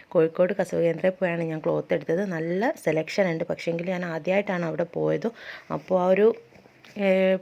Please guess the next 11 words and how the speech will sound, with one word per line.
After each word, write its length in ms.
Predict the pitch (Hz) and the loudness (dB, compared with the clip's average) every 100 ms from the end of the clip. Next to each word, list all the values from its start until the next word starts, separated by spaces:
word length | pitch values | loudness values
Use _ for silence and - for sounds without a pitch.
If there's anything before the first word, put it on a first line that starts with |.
| - 185 | -4 -2
ബേജാറ് 400 | 185 170 175 180 | 0 2 2 2
കൊണ്ടൊക്കെ, 360 | 175 165 190 214 - - - - | 2 0 -4 -8 -10 -12 -12 -8
ഏഹ്, 340 | 180 175 170 170 | -4 0 -2 -2
പെട്ട്-, 340 | 190 175 - | -2 -4 -6
കൂ-, 160 | - 185 185 185 175 | -2 2 4 2 2
കൂടുതൽ 320 | 190 185 214 | 2 2 2
വീഡിയോ 320 | 208 202 202 226 | 4 4 6 4
എടുക്കാനൊന്നും 500 | 214 190 180 180 214 | 4 0 2 0 0
പറ്റിയില്ല. 420 | 151 - 151 151 - - - _ | -2 -4 -6 -6 -8 -14 -20 _
അപ്പോൾ 200 | 175 214 | -6 -2
ഈ 100 | 233 | 0